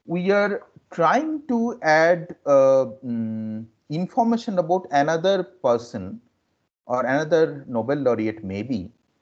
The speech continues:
uh, whose I D is hundred one. We want to assign I D to be hundred one to make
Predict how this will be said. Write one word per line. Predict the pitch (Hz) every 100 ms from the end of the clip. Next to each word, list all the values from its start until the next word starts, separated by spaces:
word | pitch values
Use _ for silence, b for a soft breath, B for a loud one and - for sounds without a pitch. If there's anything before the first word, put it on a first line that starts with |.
| _ _ -
uh, | 113 110 110
whose | 110 - 160 165 165 - -
I | 143 175
D | 170 202 170
is | 165 160 -
hundred | - 123 120 127 104
one. | 98 95 -
We | 147
want | 160 160
to | 160
assign | - 190 196 190 180 165 -
I | 131
D | 131 143
to | 135
be | 131
hundred | 101 101 101 98
one | 101 101 107
to | 135
make | 110 117 113